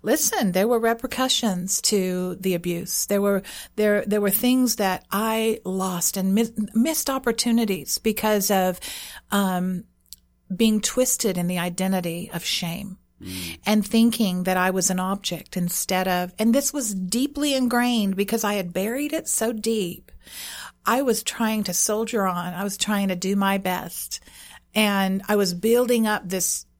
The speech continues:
Speaker 1: beautiful image of what I thought would be lovable. But then God, in his mercy and in his grace, said, "Baby girl, we're gonna unravel this world you've created because you don't know who you are,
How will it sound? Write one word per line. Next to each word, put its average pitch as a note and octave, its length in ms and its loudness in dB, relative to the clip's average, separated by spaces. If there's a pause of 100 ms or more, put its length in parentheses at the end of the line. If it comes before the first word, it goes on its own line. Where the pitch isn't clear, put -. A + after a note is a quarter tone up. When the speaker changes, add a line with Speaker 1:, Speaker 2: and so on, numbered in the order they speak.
(300)
Speaker 1:
beautiful G#3+ 540 -2
image F#3+ 460 -4
of F#3 120 -6
what F#3 140 -2
I F3+ 140 -2
thought A3 380 0
would G3+ 120 -2
be F#3 120 -2
lovable. F3 640 -4 (380)
But A3 320 2
then G3+ 300 4
God, G3 400 0
in F#3+ 120 0
his F3 220 -2
mercy F#3 540 0
and F#3 100 0
in F3 80 -2
his E3+ 160 -2
grace, E3+ 720 -2 (180)
said, F3+ 400 0 (180)
"Baby F3+ 260 0
girl, F3+ 360 -4 (220)
we're F#3+ 160 2
gonna F3+ 180 0
unravel F3 460 -2
this E3 240 -2
world D#3 260 -2
you've D3 160 -8
created - 560 -8 (540)
because F3+ 560 2
you F#3 260 2
don't G#3 200 4
know G#3 100 2
who G#3+ 100 2
you A#3 220 0
are, D3+ 380 -4